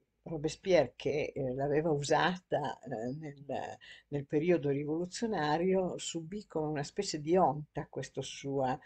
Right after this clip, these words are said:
eh, arricchimento e la fece gogli-, ghigliottinare. Questa è purtroppo la realtà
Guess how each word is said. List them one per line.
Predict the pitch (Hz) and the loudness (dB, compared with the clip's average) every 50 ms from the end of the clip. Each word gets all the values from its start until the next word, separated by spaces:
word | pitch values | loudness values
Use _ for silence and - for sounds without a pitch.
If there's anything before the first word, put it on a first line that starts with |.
| - - - - - _ | -18 -18 -18 -20 -14 _
eh, | - 143 | -6 -4
arricchimento | 147 139 139 135 127 143 131 123 143 151 156 156 143 _ - - 147 143 135 127 117 127 139 131 _ - 135 104 - - | -2 -2 -2 -2 -2 -2 0 0 0 0 0 -4 -6 _ -6 -2 0 0 0 0 0 -2 -4 -6 _ -2 -2 -2 0 2
e | 185 185 190 | 2 2 2
la | 185 185 180 | 2 0 -2
fece | 180 - 147 139 - 143 | 0 -2 -2 -2 -2 -4
gogli-, | 135 135 147 143 139 127 - - | -2 -2 -2 -2 -2 -8 -10 -8
ghigliottinare. | 151 139 151 151 147 139 143 - 151 135 120 107 - 85 82 85 - - - - | -6 -4 -2 -2 -2 -4 -4 -6 -8 -8 -8 -8 -10 -10 -8 -6 -6 -6 -6 -4
Questa | - - 226 233 - - 160 147 | -2 -2 -2 -2 -2 0 2 4
è | 143 156 175 - - _ _ _ - _ _ _ _ - | 4 4 4 2 -2 _ _ _ -20 _ _ _ _ -8
purtroppo | 180 185 - _ - 226 226 226 - _ 143 | -8 -8 -6 _ -2 -2 -2 -2 -2 _ 0
la | 135 139 131 135 | 0 2 2 0
realtà | 147 143 139 143 139 _ _ _ 208 196 185 143 - - | 0 0 -2 -2 -6 _ _ _ 0 2 2 0 -2 -6